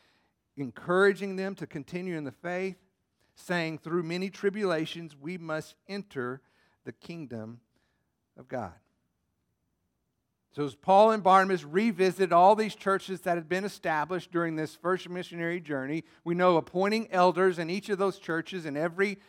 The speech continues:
city along the way, they remained with them long enough, I don't know how long it was, but long enough, it says, to strengthen their soul.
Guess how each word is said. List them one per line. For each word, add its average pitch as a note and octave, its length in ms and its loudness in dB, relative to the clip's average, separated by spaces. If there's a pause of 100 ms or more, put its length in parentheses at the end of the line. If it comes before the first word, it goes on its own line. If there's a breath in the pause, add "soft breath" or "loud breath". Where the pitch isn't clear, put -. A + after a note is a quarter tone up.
city G3+ 400 2
along E3+ 380 2
the F#3 100 2
way, C#3+ 440 2 (180 loud breath)
they F3+ 180 6
remained G3+ 600 2
with A#3 240 0
them F3 320 -2
long G3 320 4
enough, F#3 380 4
I F#3 100 0
don't G#3 140 -2
know G3+ 100 0
how G#3+ 320 2
long F#3 240 2
it D3 100 -10
was, D#3+ 280 2
but F#3+ 160 0
long G3+ 340 2
enough, F#3+ 400 2
it F3 140 -8
says, F3 320 -2
to G3 260 -6 (160 soft breath)
strengthen A3 800 -6
their F3+ 340 0
soul. A#2 540 -2